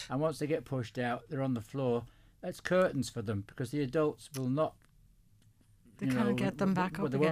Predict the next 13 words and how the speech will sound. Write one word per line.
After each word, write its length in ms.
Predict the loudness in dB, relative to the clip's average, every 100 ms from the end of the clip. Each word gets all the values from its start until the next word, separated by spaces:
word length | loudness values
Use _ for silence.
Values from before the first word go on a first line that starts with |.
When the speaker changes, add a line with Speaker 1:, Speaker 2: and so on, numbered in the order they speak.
| 2
Speaker 2:
again. 40 |
Speaker 1:
land. 360 | 2 2 -2 -8 -16 -12
They 80 |
just 280 | -8 -6 -6
will 200 | -4 -2
not 220 | -2 -2
land 260 | -2 -2 -2
and 140 | -4
feed 340 | -6 -4 -4 -6
them. 180 | -8 -10 -16 -20 -20 -20 -20 -20 -20
So 240 | 2 4 6
anyway, 360 | 6 2 0 -8 _ _ -4
anyway, 180 | -2